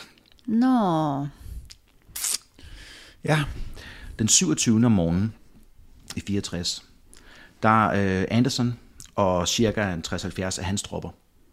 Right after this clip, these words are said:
Speaker 3: rykker ind først.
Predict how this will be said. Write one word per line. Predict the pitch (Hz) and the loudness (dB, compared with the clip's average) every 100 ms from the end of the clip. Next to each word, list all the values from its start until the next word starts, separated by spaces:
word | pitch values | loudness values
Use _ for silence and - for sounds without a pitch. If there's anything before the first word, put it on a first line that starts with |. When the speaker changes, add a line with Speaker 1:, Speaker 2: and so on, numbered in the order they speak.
| _ _ _ - - - 95 | _ _ _ -20 -20 -10 -6
Speaker 3:
rykker | 92 101 | -4 -4
ind | 117 - - _ _ - - - - - | -4 -6 -16 _ _ -20 -20 -20 -20 -10
først. | 87 - - | -6 -6 -8